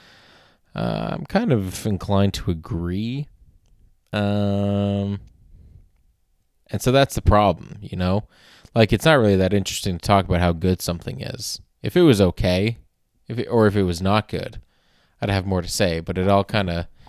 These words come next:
it ticks all the boxes for me, you know? So, y-, you know, what am I to say?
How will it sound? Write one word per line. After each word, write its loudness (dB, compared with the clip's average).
it -6
ticks 0
all 4
the 2
boxes 2
for -12
me, -18
you -12
know? -8
So, -6
y-, -16
you -12
know, -12
what -14
am -10
I -8
to -12
say? -8